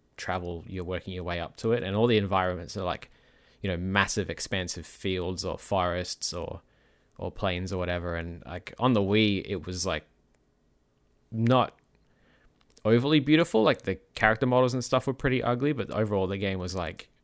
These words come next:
you know, how can they, how can the Wii run this? Um, so now that it's got a home on the Switch, it feels, it still feels super modern, um, and it's still super deep. Like, the R P G sy-,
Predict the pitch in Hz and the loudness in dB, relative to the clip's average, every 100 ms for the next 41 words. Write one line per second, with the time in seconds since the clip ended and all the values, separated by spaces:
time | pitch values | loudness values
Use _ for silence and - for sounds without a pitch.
0 | _ - 98 90 98 104 98 98 87 85 | _ -10 -8 -8 -4 -2 -2 -4 -6 -6
1 | 82 _ _ _ - 107 101 92 90 87 | -10 _ _ _ -10 -6 -4 -4 -4 -4
2 | 82 85 82 87 - - _ _ _ _ | -6 -8 -10 -10 -10 -12 _ _ _ _
3 | _ _ - 92 90 87 85 87 - _ | _ _ -4 -2 -2 -4 -8 -12 -16 _
4 | _ _ _ - 104 107 123 104 101 110 | _ _ _ -4 4 8 8 6 6 4
5 | 95 104 95 85 - - 107 - - - | 4 2 0 -4 -4 2 2 2 -6 -10
6 | _ _ _ _ _ _ _ 107 - - | _ _ _ _ _ _ _ -2 -2 -4
7 | - 117 110 98 92 110 - 117 110 - | 0 4 4 4 -2 -4 2 2 2 2
8 | 107 95 - 104 95 90 98 160 151 _ | 2 2 0 -4 -4 -4 -2 -4 -8 _
9 | _ _ _ _ _ - 95 90 90 87 | _ _ _ _ _ -10 -4 -2 -2 -4
10 | 85 87 87 _ 101 85 - - 104 90 | -6 -12 -14 _ -6 -4 -4 -2 -2 -2
11 | - 98 92 82 95 92 _ - 95 - | -4 -4 -6 -2 -4 -4 _ -8 -8 -8
12 | _ - 95 90 - - - 101 95 95 | _ -10 -6 -6 -10 -12 -2 -2 -2 -6
13 | 92 95 | -4 -4